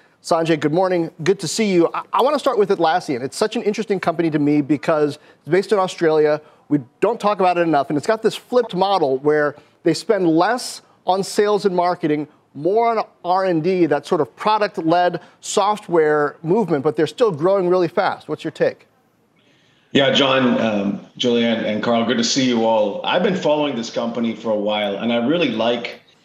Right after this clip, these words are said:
Speaker 2: uh, the Australians down under and what they've done there. This company has quietly become, you know, a hundred billion plus market cap. Who would have thought, on roughly two or three billion of revenue? They've really believed in no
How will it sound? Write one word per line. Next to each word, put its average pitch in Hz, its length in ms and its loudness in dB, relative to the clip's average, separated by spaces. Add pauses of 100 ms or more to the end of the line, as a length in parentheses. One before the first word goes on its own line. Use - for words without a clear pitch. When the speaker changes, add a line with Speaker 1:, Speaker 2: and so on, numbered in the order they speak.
(280)
Speaker 2:
uh, 110 280 -2
the 113 140 2
Australians 123 480 0
down 110 220 -2
under 110 240 -4
and 104 100 -4
what 107 200 -2
they've 104 180 -4
done 110 240 0
there. 92 340 -2
This 143 280 0
company 190 300 2
has 120 200 -2
quietly 143 640 0
become, 117 680 0
you 143 120 2
know, 120 80 2
a 92 100 -4
hundred 127 300 -2
billion 123 240 0
plus 113 260 -4
market 107 380 -4
cap. 90 220 -4
Who 135 100 -2
would 120 160 0
have 90 80 -10
thought, 95 280 -2
on 104 300 -2
roughly 113 300 -2
two 127 160 0
or 117 80 0
three 120 200 -2
billion 110 240 0
of 92 80 -2
revenue? 135 440 0 (580)
They've 135 380 0 (140)
really 156 260 2
believed 151 240 2
in 117 180 2
no 139 440 2